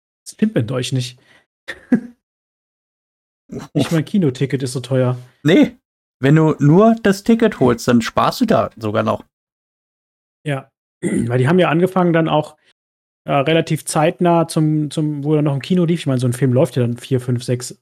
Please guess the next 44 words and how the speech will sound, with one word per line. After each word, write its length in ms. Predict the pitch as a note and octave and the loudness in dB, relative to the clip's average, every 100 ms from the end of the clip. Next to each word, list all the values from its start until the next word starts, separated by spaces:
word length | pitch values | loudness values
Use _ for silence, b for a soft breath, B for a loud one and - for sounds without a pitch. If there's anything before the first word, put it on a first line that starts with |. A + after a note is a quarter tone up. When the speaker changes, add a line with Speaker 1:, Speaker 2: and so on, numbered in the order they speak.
| _ | _
Speaker 1:
acht 260 | C#3+ - | -8 -6
Wochen 200 | C3+ C3 | -8 -6
im 100 | B2 | -8
Kino. 340 | B2 C3 D3 D#3+ | -6 -4 -4 0
Speaker 2:
Mhm. 280 | C3 B2+ D3 _ _ _ _ _ _ _ | 4 4 2 _ _ _ _ _ _ _
Speaker 1:
Und, 480 | C#3 C3+ C3+ C3 B2+ | 0 2 2 0 0
äh, 140 | C3 | 0
wenn 80 | C3+ | 2
du 80 | C3+ | 2
den 140 | C#3 | 4
nach 120 | C3 - | 2 2
zwei, 260 | D3+ C#3+ | 2 2
äh, 460 | C#3+ D3 C#3+ C#3 C3+ | 2 0 -4 -6 -6
Wochen 240 | D3 C#3+ | -6 -4
dann 140 | C3 C3 | -4 -2
launcht 400 | C#3+ G3 - C#3 | -2 -2 -4 -6
auf 80 | |
deiner 220 | - C3 B2 | -4 -4 -2
Plattform, 600 | D#3+ - - B2+ C3+ D#3+ _ _ _ _ _ _ _ - | -6 -6 -6 -4 -4 -8 _ _ _ _ _ _ _ -12
ähm, 520 | C#3 C3+ C3+ C3 B2 _ _ _ _ _ - | -8 -6 -6 -8 -12 _ _ _ _ _ -10
und 60 | |
dann 140 | C3 D3 | -6 -4
so 100 | D#3 | -6
Preise 340 | - F#3 D3+ | -2 -2 -2
aufrufst, 580 | C#3 B2+ B2 D3 - - | -6 -8 -6 -8 -10 -18
ah, 180 | B2 B2 | -14 -14
ich 140 | B2+ - | -14 -14
weiß 180 | - C3 | -14 -14
ja 60 | |
nicht, 160 | B2 B2 | -16 -16
dann 120 | C3 | -14
fahr 140 | - | -10
ich 80 | C#3 | -8
ja 80 | B2+ | -8
doch 200 | C3+ - | -8 -6
lieber 180 | B2 C3 | -6 -4
ins 140 | B2 | -8
Kino, 340 | - C3 B2+ - | -8 -4 -4 -6
weil 280 | C3+ B2 - _ | -14 -14 -16 _
Kino 260 | - C#3 | 0 0
ist 180 | C#3 - | 0 0
halt 180 | A#2+ B2 | -2 2
mehr 140 | C3 | 0
als 380 | C3 B2+ - - | 0 -4 -8 -14